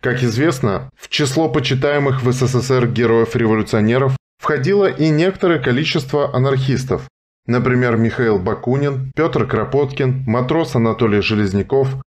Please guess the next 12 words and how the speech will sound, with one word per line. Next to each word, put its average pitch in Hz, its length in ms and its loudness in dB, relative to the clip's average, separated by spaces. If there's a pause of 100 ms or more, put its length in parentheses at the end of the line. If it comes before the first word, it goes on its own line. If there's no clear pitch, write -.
(120)
сказавший 135 640 0
в 127 140 -4
тысяча 131 320 0
девятьсот 113 440 0
восемнадцатом 113 680 -2
году 107 240 -2
депутатам 104 680 -2
учредилки 127 800 -2 (260)
свое 139 320 2
знаменитое 127 800 0 (280)
«Караул 123 540 0
устал». 110 580 -4